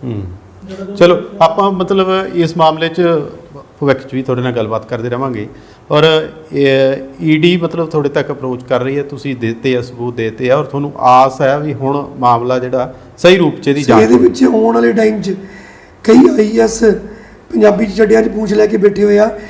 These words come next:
Speaker 2: ਵੀ ਸਾਡਾ ਨੰਬਰ ਆਉਣ ਵਾਲਾ, ਆਊਗਾ ਵੀ।
Speaker 1: ਕਈ ਆਈ ਏ ਐਸ ਵੀ ਆਉਣਗੇ।
Speaker 2: ਹਾਂ।
Speaker 1: ਠੀਕ, ਠੀਕ,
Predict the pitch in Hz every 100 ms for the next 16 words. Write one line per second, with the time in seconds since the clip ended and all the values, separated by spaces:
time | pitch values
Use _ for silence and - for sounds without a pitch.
0 | - - 240 196 208 208 202 196 185 170
1 | - - - - 240 226 214 180 - -
2 | 160 180 165 160 160 160 180 165 135 131
3 | 110 101 123 - - - - 113